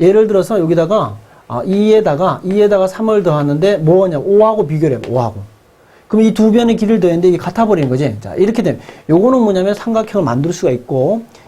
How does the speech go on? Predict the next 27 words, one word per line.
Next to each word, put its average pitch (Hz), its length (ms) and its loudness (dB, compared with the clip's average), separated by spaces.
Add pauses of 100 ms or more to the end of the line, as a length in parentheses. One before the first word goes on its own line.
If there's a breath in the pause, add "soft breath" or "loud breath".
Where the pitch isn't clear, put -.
(100)
이것은 214 400 2
뭐냐면 190 300 0
삼각형을 190 560 -4
만들 123 240 -6
수가 156 260 -8
없어요. 143 340 -4
그죠? 131 220 -8 (340)
음, 101 240 -16
요렇게 113 280 -12
되는 104 120 -18
거야. 104 120 -20 (2250)
자, - 80 -6
일단 185 200 0
한 208 160 0
개 202 100 -2
찾았네. 156 480 -4
한 139 160 -10
개. 120 180 -6 (200)
한 160 160 -8
개 151 60 -4
만들 104 220 -8
수 - 120 -20
있어. - 100 -20 (840 loud breath)
자, 139 160 2
예를 214 200 2
들어서 233 260 0
여기다가 175 540 -2